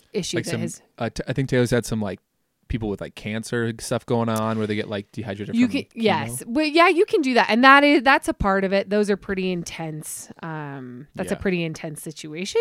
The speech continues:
Speaker 1: But I mean, even just like I said, flu or, you know, they've just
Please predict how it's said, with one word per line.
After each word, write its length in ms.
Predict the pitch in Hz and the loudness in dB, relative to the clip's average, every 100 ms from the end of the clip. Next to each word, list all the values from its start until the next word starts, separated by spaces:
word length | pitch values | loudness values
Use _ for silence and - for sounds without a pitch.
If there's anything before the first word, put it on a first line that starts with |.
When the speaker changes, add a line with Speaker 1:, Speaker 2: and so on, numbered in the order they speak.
| 453 | 2
Speaker 1:
But 100 | 320 | 4
I 140 | 240 247 | 6 4
mean, 240 | 262 262 | 2 0
even 460 | 240 247 247 269 254 | 0 -2 0 0 2
just 240 | 226 - | -2 0
like 160 | 220 208 | -2 -2
I 60 | |
said, 360 | 202 180 160 185 | -6 -6 -8 -10
flu 800 | - 220 220 226 226 220 214 202 | -12 -4 -2 0 0 -2 -2 -2
or, 640 | 202 190 185 185 185 180 - _ _ _ _ _ _ _ | -2 0 0 0 0 -4 -8 _ _ _ _ _ _ _
you 120 | 254 214 | 0 4
know, 100 | 196 | 4
they've 180 | 190 170 | 2 2
just 460 | 196 180 - - | 0 0 -4 -10